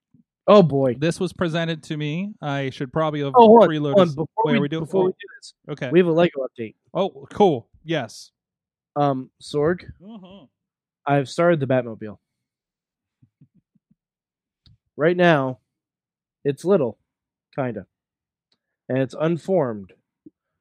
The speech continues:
Speaker 1: But you can see the makings of the Batmobile.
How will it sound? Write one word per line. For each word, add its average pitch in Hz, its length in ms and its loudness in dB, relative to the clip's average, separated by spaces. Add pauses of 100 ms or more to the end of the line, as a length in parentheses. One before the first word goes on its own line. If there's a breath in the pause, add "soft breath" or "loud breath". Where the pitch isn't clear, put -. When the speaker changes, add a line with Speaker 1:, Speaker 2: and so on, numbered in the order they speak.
(180)
Speaker 1:
But 143 80 2
you 160 140 4
can 165 160 -6
see 170 340 2
the 147 120 2
makings 147 1000 2 (1160)
of 139 200 4
the 127 100 -2
Batmobile. 117 540 -4